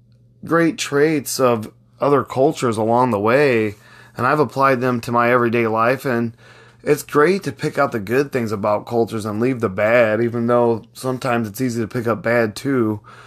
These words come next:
I think that it's better to pick up the good and understand why those things are going on in our country and why we let those things go on, because there's a lot of separation and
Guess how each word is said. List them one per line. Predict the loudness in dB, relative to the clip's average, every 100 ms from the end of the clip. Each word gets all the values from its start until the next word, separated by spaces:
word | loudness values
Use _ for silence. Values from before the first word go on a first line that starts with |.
| -20 -20 -20 -20 -4
I | -2
think | 2 2 4
that | 2
it's | 2
better | 2 2 2
to | 0
pick | -2 -4
up | -4
the |
good | -2 2 2
and | 2
understand | 2 0 -4 0 0 2 0
why | 0
those | 0 -2 -2
things | -4 -2
are | -2
going | -2 0 -2
on | -2 -2
in | -4
our | -6
country | -4 -4 -2 -2
and | -2 0
why | 2 2
we | 2 2
let | 0
those | -2 -4
things | -4 -6
go | -4 -2
on, | -2
because | -4 -6 -4
there's | -2
a | 0
lot | 2 0
of |
separation | 0 0 0 0 0 0 -2 -2
and | 0 -2